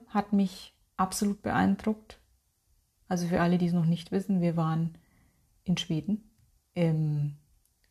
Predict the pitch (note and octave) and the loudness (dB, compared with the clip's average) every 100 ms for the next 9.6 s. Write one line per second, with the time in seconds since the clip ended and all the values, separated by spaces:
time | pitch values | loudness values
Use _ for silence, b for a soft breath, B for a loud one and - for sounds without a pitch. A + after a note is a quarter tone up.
0 | _ - - D3 D3 D3+ D3+ D3+ D#3+ - | _ -12 -4 -2 0 0 0 -2 -4 -12
1 | _ _ E3+ E3 F#3+ F#3+ A3 G#3+ - F3 | _ _ 0 4 4 4 0 -4 -2 0
2 | F3 F3+ B B B B B - E3 D#3+ | 2 0 B B B B B -4 0 0
3 | D#3+ D#3+ D#3+ D#3+ D#3+ _ _ _ _ _ | 0 0 0 -2 -6 _ _ _ _ _
4 | E3+ D#3 D#3 D#3 D#3 D#3 E3 - _ - | -6 -2 -2 0 0 0 -4 -10 _ -6
5 | F3+ E3+ E3+ F#3+ F#3 F3+ F3+ E3 F3+ F3+ | -2 0 2 4 4 4 4 2 2 2
6 | F3 F3 E3+ E3+ F3 E3+ E3 E3 E3 D#3+ | 2 0 0 -2 -2 -2 -2 -4 -6 -4
7 | - D#3+ D#3+ - E3 E3 E3 - F3 E3 | -4 -4 -4 -2 0 0 -2 -2 -2 -2
8 | - E3+ E3 - G3+ B3 - A#3 A#3+ - | -4 -2 -2 0 0 0 0 -2 -2 -2
9 | F#3 E3 F#3+ - - A3 | 0 2 2 0 -2 -2